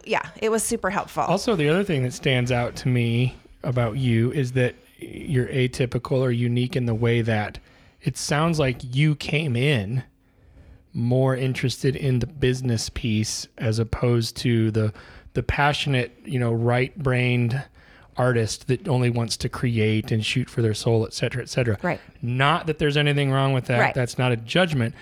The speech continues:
Speaker 2: but
Speaker 1: Right.
Speaker 2: it is an observation in that
Speaker 1: Right.
Speaker 2: most of the people I talk to were so drawn to the art
Speaker 1: Mm-hmm.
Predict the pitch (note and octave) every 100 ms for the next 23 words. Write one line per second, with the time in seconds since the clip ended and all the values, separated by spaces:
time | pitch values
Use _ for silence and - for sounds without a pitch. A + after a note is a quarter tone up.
0 | - - D3+ C#3+ G#3+ A#3+ A#3 G#3+ G3+ E3+
1 | C#3+ F3 G#3 - C3 A#2+ A#2+ C3 B2 C3
2 | E3 F3+ G3 D3+ C#3 D3 D3 C3 A2 G#2
3 | E3+ G3+ G#3+ - A2+ G2 G#2 B2+ - -
4 | - - _ D3 C3 - E3 D3+ C3 B2
5 | C3 D#3+ E3+ B2 A#2+ - A#2 A2 - C#3+
6 | D#3+ A2+ - - - _ _ F#3 -